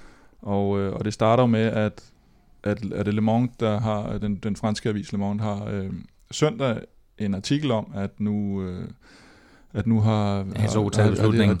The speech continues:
Speaker 1: har, har, vil de udelukke, og det, det har de jo sådan set gjort for tre uger siden, men artiklen kommer pudsigt nok frem lige der søndag. <laughs>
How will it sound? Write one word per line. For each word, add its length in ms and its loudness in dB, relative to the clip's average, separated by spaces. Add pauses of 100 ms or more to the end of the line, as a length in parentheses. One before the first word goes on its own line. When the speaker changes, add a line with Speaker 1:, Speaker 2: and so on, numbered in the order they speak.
(140)
Speaker 1:
har, 60 0
har, 120 0
vil 300 -2
de 120 0
udelukke, 400 4
og 120 2
det, 140 -6
det 80 6
har 60 8
de 60 8
jo 60 4
sådan 160 0
set 160 0
gjort 180 4
for 80 -4
tre 240 2
uger 160 0
siden, 280 2
men 140 2
artiklen 440 -2
kommer 280 -2 (800)
pudsigt 320 -4
nok 180 -2
frem 260 -2
lige 180 0
der 140 0
søndag. 360 0 (540)
<laughs> 60 -4